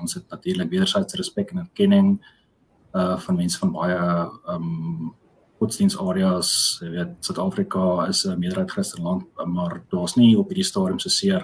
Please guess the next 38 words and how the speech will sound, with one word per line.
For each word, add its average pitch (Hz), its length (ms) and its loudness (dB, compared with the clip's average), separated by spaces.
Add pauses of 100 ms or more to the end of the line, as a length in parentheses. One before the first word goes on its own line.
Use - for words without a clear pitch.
(120)
ehm, 85 280 -6 (800)
ehm, 87 260 0
godsdienstkonflik, - 1080 2
uh, - 320 -10
op - 120 -20
die 85 100 -10
stadium 82 340 -10
nie. 80 160 -8 (180)
En 90 160 0
ek 87 180 -6
dink 104 240 4
Suid-Afrika 98 760 2 (380)
as - 140 -8
land, 90 460 4
of 95 160 -2
veral 90 220 4
die 95 100 8
mense, 87 400 4 (220)
voel, 80 160 -8 (100)
ehm, 82 320 -2 (180)
weet, - 380 -8
uh, 165 280 0 (160)
dis 98 200 4
'n, 95 180 8
dis - 160 0
'n 101 60 6
reg 98 160 6
wat 98 100 2
redelik 92 420 2
op - 140 -4
'n - 60 0
gesonde - 340 -2
vlak - 340 -8
is. - 200 -6 (360)
Daar 131 140 10
was 123 160 8
natuurlik, 127 680 8
ehm, 101 600 8